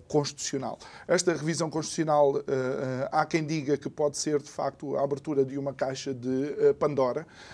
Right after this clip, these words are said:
Eh, vem a reboque, eh, de uma, eh, crise de saúde pública que, fazendo contas, eh, temos que começar a questionar as medidas,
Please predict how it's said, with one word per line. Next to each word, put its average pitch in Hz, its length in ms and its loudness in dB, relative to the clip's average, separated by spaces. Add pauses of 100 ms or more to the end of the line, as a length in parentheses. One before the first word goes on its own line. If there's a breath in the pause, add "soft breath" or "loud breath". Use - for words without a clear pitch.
(120)
Eh, 180 300 2
vem 196 640 6
a 156 80 2
reboque, 147 840 2
eh, 139 640 4
de 131 340 -6
uma, 147 560 0 (320 loud breath)
eh, 143 140 6
crise 180 680 4
de 135 140 -2
saúde 156 340 0
pública 139 580 -4 (460 loud breath)
que, 226 200 0
fazendo 226 560 8
contas, 160 800 2 (160)
eh, 143 340 -8
temos 208 320 8
que 160 100 -8
começar 156 480 -2
a 151 60 0
questionar 151 640 -2 (100)
as 139 140 -4
medidas, 143 640 0